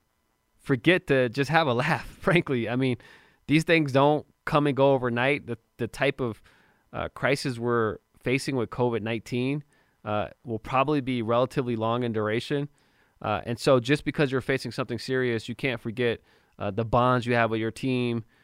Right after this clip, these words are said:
uh, your friends, your loved ones. You gotta find those outlets to breathe, to laugh, to smile, um, so that you can continue to come in every day and bring the kinda energy and effort it takes to,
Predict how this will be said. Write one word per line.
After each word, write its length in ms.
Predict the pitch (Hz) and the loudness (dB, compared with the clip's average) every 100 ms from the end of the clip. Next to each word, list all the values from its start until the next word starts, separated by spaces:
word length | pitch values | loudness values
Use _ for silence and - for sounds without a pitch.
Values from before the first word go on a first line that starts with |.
| _ _ - | _ _ -8
uh, 80 | 101 | -4
your 160 | 101 | -4
friends, 460 | 101 - 131 123 113 | -4 -2 0 2 0
your 100 | 110 | -2
loved 300 | 104 120 110 | 2 2 2
ones. 340 | 117 110 101 - _ _ | -2 -2 -4 -14 _ _
You 100 | - | -8
gotta 220 | 113 131 120 | 2 2 4
find 240 | 131 123 | 2 2
those 160 | 117 113 | 2 2
outlets 360 | 120 113 107 | 2 2 -4
to 100 | - | -6
breathe, 520 | 95 120 127 123 117 107 _ _ _ - | -6 -4 -2 0 -2 -6 _ _ _ -10
to 100 | 117 | -6
laugh, 460 | 117 123 117 113 - - | 0 2 2 0 -4 -12
to 140 | - 113 | -12 -10
smile, 640 | - 123 120 117 113 107 _ _ _ _ _ - | -4 0 2 2 2 -2 _ _ _ _ _ -12
um, 240 | 101 104 | -6 -6
so 120 | 98 117 | -2 0
that 140 | 113 | 0
you 60 | 123 | 0
can 140 | 127 | -4
continue 380 | 113 135 123 117 | -4 -2 0 0
to 160 | 107 | -2
come 260 | 98 127 117 | -2 -4 -2
in 100 | 113 | -2
every 200 | 107 104 | -2 -4
day 180 | 107 104 | -4 -4
and 100 | 95 | -2
bring 220 | 107 104 | -2 -2
the 240 | 101 95 92 _ _ _ - | -2 -4 -8 _ _ _ -8
kinda 260 | 131 110 - | -4 -4 -2
energy 380 | 127 131 113 113 | 0 0 0 -2
and 120 | 107 | 0
effort 260 | 113 117 98 | -2 -2 -6
it 80 | |
takes 240 | - 107 - | -4 -6 -6
to, 300 | - 101 92 | -6 -6 -6